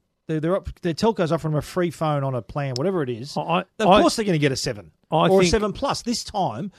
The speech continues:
Speaker 1: I read that the seven Plus has been the best Plus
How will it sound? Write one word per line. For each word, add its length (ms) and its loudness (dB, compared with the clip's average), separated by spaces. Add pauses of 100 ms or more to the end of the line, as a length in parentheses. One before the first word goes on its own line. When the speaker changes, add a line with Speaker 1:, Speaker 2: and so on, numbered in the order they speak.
(160)
Speaker 1:
I 120 2
read 260 2
that 140 -4
the 40 -4
seven 360 -2
Plus 320 -2
has 100 -8
been 140 -2
the 80 -2
best 380 -6 (340)
Plus 420 -2